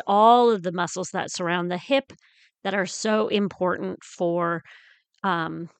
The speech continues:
your core strength. The other thing that you may notice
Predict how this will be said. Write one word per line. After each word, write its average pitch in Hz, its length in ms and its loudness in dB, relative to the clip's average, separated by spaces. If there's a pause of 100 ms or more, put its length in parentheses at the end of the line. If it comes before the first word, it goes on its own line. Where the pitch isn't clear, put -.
(180)
your 233 140 2
core 302 260 0
strength. 131 520 -8 (280)
The 220 200 -2
other 233 300 4
thing 254 500 0
that 202 200 -2
you 214 420 0 (160)
may 196 840 -2 (640)
notice 196 640 0